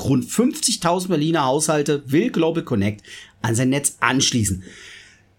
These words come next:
Jetzt schreiben die hier, schwer vorstellbar, dass der Netzbetreiber dabei andere nicht ins Gehege kommt. Denn in diesem Revier will dann unter anderem auch noch Tele Columbus, D N S Net oder die Deutsche Telekom, die ebenfalls in Berliner Straßen rumbuddeln und Glasfaser verlegen.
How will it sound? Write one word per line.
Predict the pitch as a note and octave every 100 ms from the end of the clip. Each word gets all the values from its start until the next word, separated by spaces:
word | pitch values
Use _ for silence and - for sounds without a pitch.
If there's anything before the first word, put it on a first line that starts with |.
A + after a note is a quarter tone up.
| _ _ _ _ _
Jetzt | D#3 G3 -
schreiben | F#3 D#3+ D3
die | C4
hier, | F#3 E3+
schwer | - E3+ C4+
vorstellbar, | B3 A#3+ C#4 - C4+ C4 B3+
dass | B3+ -
der | F3
Netzbetreiber | C3+ - E3+ D3 D#3+ F3
dabei | F3 D#3 E3 -
andere | D3 D3+ F3+ F#3+ G3
nicht | G3+ F#3 G3
ins | F#3+ A3
Gehege | A3+ D#4+ C4+
kommt. | D#3+ C3 A2+
Denn | F3+ D4+ D3+
in | F3 E3
diesem | E4+ F4+ D#4+
Revier | B3 A3+ D4 A#3 A#2
will | A#3+ B3
dann | D3+
unter | G#3 A3+ A#3+
anderem | A3+ A#3+ F#3 F3
auch | F#3+ G3+
noch | D#3+ A#2
Tele | - D4 D4+
Columbus, | A#3 G#3+ G3+ A3 G#3+ -
D | C#3
N | A#2+ A#2
S | G3+ G#3 G#3+
Net | G3+ G3+
oder | E3+ G#3+
die | F#3
Deutsche | F3+ C3+ B2 A#2+
Telekom, | C3+ G3 - B3
die | A#3+ G#3 D3
ebenfalls | E3+ F#3+ F#3 G3+ G#3+
in | F3+
Berliner | D#3 D3 C3
Straßen | - A2 G#2+ A2
rumbuddeln | G2+ G#2+ G#2+ E3+ A#3
und | A#3+
Glasfaser | A#3+ G2 A#3+ C3+ A#2+ A2
verlegen. | G#2 C#2+ C#2 -